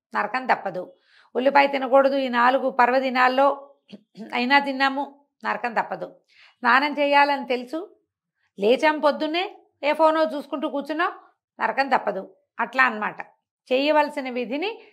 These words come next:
తెలిసి కూడా మానేస్తే తప్పకుండా నరకం వస్తుంది. తెలిసి ఎంతో కొంత చేయగలిగితే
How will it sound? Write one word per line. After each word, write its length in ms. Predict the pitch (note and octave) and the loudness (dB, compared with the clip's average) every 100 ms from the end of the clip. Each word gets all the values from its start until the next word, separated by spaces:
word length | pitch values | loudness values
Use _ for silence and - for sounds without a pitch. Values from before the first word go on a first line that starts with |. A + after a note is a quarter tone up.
| _ _ | _ _
తెలిసి 360 | C#4 D#4+ F4+ F#4+ | 0 0 -2 -4
కూడా 300 | F#4 F4+ E4+ | 2 2 4
మానేస్తే 840 | D4+ D4+ D#4 D4+ F#4 G#4 - - A#3+ | 2 0 -2 -6 -6 -6 -6 -2 -4
తప్పకుండా 480 | - C4 B3 B3+ | -2 -4 -2 0
నరకం 380 | D4 A3+ F#3+ G#3+ | 2 0 -2 -6
వస్తుంది. 340 | F#3 - F3 E3+ _ _ _ | -10 -16 -20 -20 _ _ _
తెలిసి 360 | C4+ C#4+ C#4+ E4+ | 0 0 -4 -4
ఎంతో 400 | C#4 G3 G3 C4+ | -4 -6 -4 -6
కొంత 260 | C#4 C4 | -6 -6
చేయగలిగితే 720 | C4 B3+ G#3+ A3 A3+ A#3 A#3 | -10 -6 -6 -4 -6 -6 -8